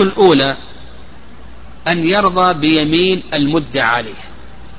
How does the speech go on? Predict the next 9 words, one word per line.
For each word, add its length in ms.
فإن 320
رضي 460
بيمين 520
المدعى 480
عليه 320
وحلف 520
المدعى 520
عليه 320
فإنه 680